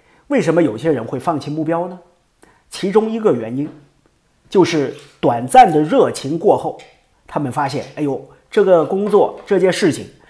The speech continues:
不像我原来想象那样可以给我带来心灵的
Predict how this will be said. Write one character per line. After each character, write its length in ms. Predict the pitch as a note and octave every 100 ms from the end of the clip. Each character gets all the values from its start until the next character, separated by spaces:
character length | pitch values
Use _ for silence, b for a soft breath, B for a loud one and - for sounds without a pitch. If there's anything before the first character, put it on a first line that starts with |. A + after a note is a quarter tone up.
| B -
不 100 | G#3+
像 240 | C#4 F#3
我 80 | C3+
原 240 | C3 D3+
来 140 | F3+ F#3
想 420 | - C#3+ A2+ B2
象 300 | - A#3+ D#3+
那 140 | C#3
样 160 | B2+ G#2 b b b
可 140 | - D#3+
以 100 | D3+
给 160 | D#3
我 160 | D#3 A2+
带 240 | - D3+
来 160 | A2 G#2
心 480 | - - B3 B3 A3+
灵 240 | C#3 C#3
的 380 | D3+ A2+ -